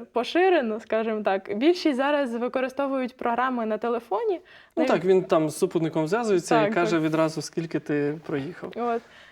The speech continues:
Speaker 1: І, ну, от ми використовуємо, називається програма Strava.
Speaker 2: Strava?
Speaker 1: Так.
Speaker 2: Цікава назва.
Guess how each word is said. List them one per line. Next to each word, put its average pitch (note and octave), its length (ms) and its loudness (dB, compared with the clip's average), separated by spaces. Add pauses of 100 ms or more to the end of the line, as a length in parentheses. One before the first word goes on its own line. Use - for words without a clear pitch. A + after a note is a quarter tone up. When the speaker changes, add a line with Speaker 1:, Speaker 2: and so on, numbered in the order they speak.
(160)
Speaker 1:
І, C#4 420 0
ну, D4 240 0
от C4 180 -4
ми C#4+ 580 2
використовуємо, C4 800 0
називається B3+ 460 -2
програма B3+ 440 -2 (120)
Strava. G3 340 0 (440)
Speaker 2:
Strava? E3 500 2 (340)
Speaker 1:
Так. F#3 240 -2 (100)
Speaker 2:
Цікава D#3 380 -2
назва. D#3+ 340 -4